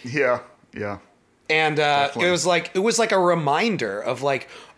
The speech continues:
Speaker 2: "Oh, right, like, this is what it used to feel like." Like, the
Speaker 1: Right.
Speaker 2: internet, you used to go, you used to make jokes, you'd find other people. It wasn't all, like, getting, it wasn't all, like, trying to, like,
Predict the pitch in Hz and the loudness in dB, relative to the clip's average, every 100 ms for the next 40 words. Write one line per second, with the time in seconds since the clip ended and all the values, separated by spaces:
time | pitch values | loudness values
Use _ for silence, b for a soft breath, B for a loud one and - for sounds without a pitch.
0 | - 165 240 233 139 117 117 185 220 131 | -6 0 2 2 0 -2 -2 0 0 0
1 | 127 110 - 156 214 190 139 143 135 135 | -4 -4 -4 -2 -2 -4 -2 -2 -2 -6
2 | 127 123 120 - - - 156 120 90 80 | -8 -6 -6 -6 -8 -6 -4 -4 -6 -10
3 | - - B B B B B - 151 - | -14 -20 B B B B B -2 0 0
4 | 160 180 277 254 151 160 180 - 165 175 | -2 0 2 2 0 0 0 -2 0 0
5 | 196 165 147 156 147 147 - 131 151 180 | 0 -2 -4 -4 -4 -6 -4 0 2 2
6 | 170 - - B B B 143 143 160 160 | 0 -4 -6 B B B -8 -4 0 0
7 | 165 165 165 165 170 170 160 151 170 175 | 2 0 0 -2 -2 0 -2 0 0 2
8 | 180 160 156 143 123 - 135 156 160 151 | 2 2 4 2 0 -2 0 0 0 2
9 | 180 202 185 160 - - 160 156 - 135 | 2 2 2 0 -2 -2 0 0 -2 -4
10 | 113 | -4